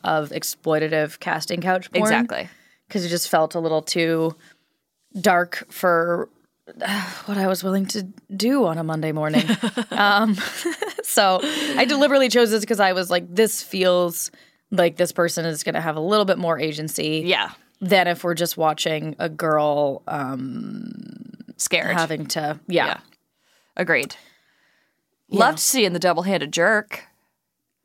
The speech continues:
Speaker 1: Yeah, the
Speaker 2: You know?
Speaker 1: double-handed jerk. Yeah, there's some techniques
Speaker 2: Yeah.
Speaker 1: you could borrow from if one
Speaker 2: Don't
Speaker 1: wanted
Speaker 2: s-,
Speaker 1: to.
Speaker 2: <laughs> yeah. Pull that one
Speaker 1: Yeah.
Speaker 2: out next time I'm giving a good
Speaker 1: Yeah.
Speaker 2: old handy. <laughs>
Speaker 1: Yeah.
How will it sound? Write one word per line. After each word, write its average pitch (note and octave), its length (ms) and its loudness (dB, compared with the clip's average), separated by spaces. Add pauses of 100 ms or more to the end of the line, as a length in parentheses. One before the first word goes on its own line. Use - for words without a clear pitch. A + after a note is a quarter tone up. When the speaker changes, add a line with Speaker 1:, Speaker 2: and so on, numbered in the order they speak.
(600)
Speaker 1:
Yeah, C4+ 180 4
the G#4+ 400 4
Speaker 2:
You - 0 -
know? A3 160 -4
Speaker 1:
double-handed C#4+ 640 2
jerk. D#3 480 0
Yeah, C#4 440 2
there's G#3+ 220 -4
some A#3+ 180 2
techniques B3 720 0
Speaker 2:
Yeah. D4 220 0
Speaker 1:
you F#3 60 -2
could F3 140 -4
borrow E3+ 300 2
from D#3 360 -4
if E3+ 220 -8
one F3+ 100 0
Speaker 2:
Don't A3 120 4 (100)
Speaker 1:
wanted F3+ 60 0
Speaker 2:
s-, F#3 140 0
Speaker 1:
to. G#3+ 80 4
Speaker 2:
<laughs> A3+ 140 4
yeah. G#3+ 120 0 (640)
Pull G3 160 2
that G3 180 4
one F#3+ 120 4
Speaker 1:
Yeah. E3+ 120 2
Speaker 2:
out - 160 -2
next F3 300 -4
time F3 300 0
I'm E3 360 -4 (1120)
giving F3+ 200 0
a D#3+ 60 0
good E3+ 240 4
Speaker 1:
Yeah. E3+ 100 4
Speaker 2:
old E3 200 2
handy. G3+ 580 0
<laughs> - 760 -10
Speaker 1:
Yeah. G#3+ 300 4